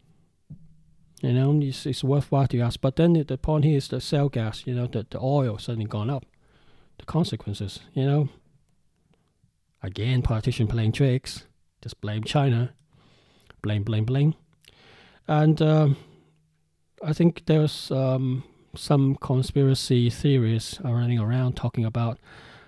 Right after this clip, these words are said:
um, I think it's Doctor Butler or something. Um, he said, from his understanding, that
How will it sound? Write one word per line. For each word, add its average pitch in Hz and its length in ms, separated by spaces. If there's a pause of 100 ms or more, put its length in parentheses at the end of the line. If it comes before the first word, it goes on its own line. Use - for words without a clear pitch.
(160)
um, 113 460 (520)
I 117 80
think 120 380 (520)
it's - 160
Doctor 120 640
Butler 107 380
or 98 100
something. 110 360 (500)
Um, 110 260 (920)
he 123 200
said, 139 760 (360)
from 110 280
his 117 420
understanding, 110 840 (720)
that 123 260